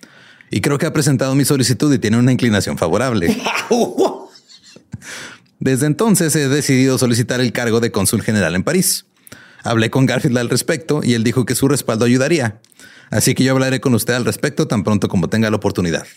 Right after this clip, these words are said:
Speaker 1: No hay nada en mi contra. Yo pretendo ser un caballero y un cristiano". Extrañamente, no obtuvo respuesta.
Speaker 2: No, como
Speaker 1: Pensó que era raro porque ese discurso que dio, que nadie escuchó,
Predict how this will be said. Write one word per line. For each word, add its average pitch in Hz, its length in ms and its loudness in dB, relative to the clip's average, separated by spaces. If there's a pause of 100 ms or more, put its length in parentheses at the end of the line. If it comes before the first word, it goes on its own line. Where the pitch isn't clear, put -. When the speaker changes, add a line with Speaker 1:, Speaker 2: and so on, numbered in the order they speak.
(680)
Speaker 1:
No 98 80 -6
hay 101 80 2
nada 104 160 2
en 101 80 2
mi 98 100 2
contra. 156 560 -2
Yo 110 120 0
pretendo 107 320 0
ser 107 160 0
un 110 100 0
caballero 117 460 0
y 123 100 2
un 90 80 0
cristiano". - 500 -6 (1800)
Extrañamente, 110 760 -2 (140)
no 90 140 2
obtuvo 87 280 -2
respuesta. 90 420 -4
Speaker 2:
No, 107 340 -6
como 104 520 -6 (280)
Speaker 1:
Pensó 95 260 -2
que - 80 -2
era 123 120 0
raro 117 280 0
porque 107 200 -2
ese 120 160 0
discurso 110 480 0
que 117 100 0
dio, 95 460 0 (240)
que - 120 -4
nadie 80 300 -2
escuchó, - 480 -4